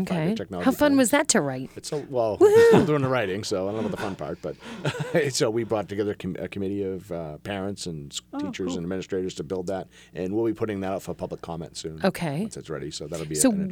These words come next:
Speaker 2: interesting
Speaker 1: does
Speaker 2: part.
Speaker 1: that comprise?
Speaker 2: So that's really a plan that's gonna, um, lay out the groundwork for both infrastructure and where we go with staffing and
Speaker 1: Mm-hmm.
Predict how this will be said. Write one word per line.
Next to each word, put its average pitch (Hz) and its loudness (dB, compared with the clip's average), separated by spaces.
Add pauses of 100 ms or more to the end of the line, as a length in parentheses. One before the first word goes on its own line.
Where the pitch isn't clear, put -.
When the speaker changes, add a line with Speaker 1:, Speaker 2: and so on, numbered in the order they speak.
(180)
Speaker 2:
interesting - -16
Speaker 1:
does 269 4
Speaker 2:
part. - -18
Speaker 1:
that 226 0
comprise? 180 -2
Speaker 2:
So - 2
that's 143 2
really 143 2
a 104 -4
plan 120 -4
that's 101 -6
gonna, 90 -4
um, 60 -14 (260)
lay 104 0
out 104 -2
the 101 -2
groundwork 95 -2
for 87 -2 (260)
both 82 -2
infrastructure 101 -2
and 82 -4
where 92 0
we 90 0
go 85 0
with 80 -4
staffing 87 -4
and 165 -4 (100)
Speaker 1:
Mm-hmm. 156 -4